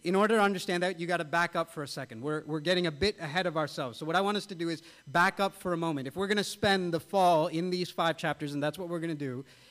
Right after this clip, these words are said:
it would be worthwhile for us to get some background on this book that we're gonna be studying.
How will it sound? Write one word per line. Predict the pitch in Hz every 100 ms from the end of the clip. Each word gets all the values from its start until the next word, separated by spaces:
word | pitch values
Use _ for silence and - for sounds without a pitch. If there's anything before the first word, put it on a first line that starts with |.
| -
it | 160 180
would | 185
be | 165
worthwhile | 156 190 233 226 202 190
for | 180 180
us | 165
to | -
get | 165 180
some | 185 165
background | 165 190 196 160 160 160 156 -
on | 170 180 190
this | 165 156
book | 151 165 -
that | 165
we're | 151 151
gonna | 147
be | 147 151
studying. | - 160 139 120